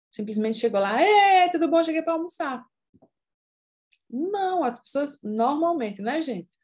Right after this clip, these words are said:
<laughs> Normalmente, as pessoas pra ir na casa de alguém, elas a-, avisam ou esperam receber um convite pra poder ir. Então, não espere que os seus seguidores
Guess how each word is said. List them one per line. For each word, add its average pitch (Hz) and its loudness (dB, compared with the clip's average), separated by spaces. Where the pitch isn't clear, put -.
<laughs> - -20
Normalmente, 277 2
as 220 -6
pessoas 254 -2
pra 262 -2
ir 311 -4
na 277 -4
casa 196 -6
de 190 -2
alguém, 233 -4
elas 285 -6
a-, 294 -6
avisam 302 0
ou 269 0
esperam 220 -6
receber 214 -4
um 214 -6
convite 269 -6
pra 277 -10
poder 285 -4
ir. 226 -8
Então, 311 -2
não 392 0
espere 285 2
que 214 -4
os 208 -6
seus 226 4
seguidores 196 -2